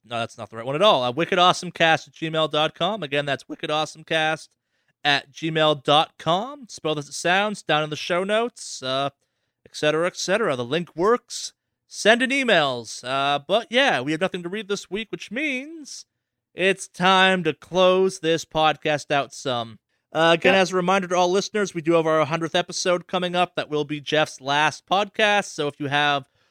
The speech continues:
Speaker 1: last scheduled podcast, he's not going anywhere like we said last week.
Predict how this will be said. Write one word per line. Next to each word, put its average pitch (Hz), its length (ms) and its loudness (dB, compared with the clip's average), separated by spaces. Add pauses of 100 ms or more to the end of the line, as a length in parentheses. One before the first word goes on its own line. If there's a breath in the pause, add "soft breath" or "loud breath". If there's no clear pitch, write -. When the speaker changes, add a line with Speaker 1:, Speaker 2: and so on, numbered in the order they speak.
(160)
Speaker 1:
last 202 540 2 (100)
scheduled 160 1000 0
podcast, 135 540 0
he's 131 140 -12
not 151 240 2
going 147 180 -4
anywhere 143 300 0
like 139 160 -2
we 139 60 -14
said 143 220 -4
last 123 320 -4
week. 123 460 -12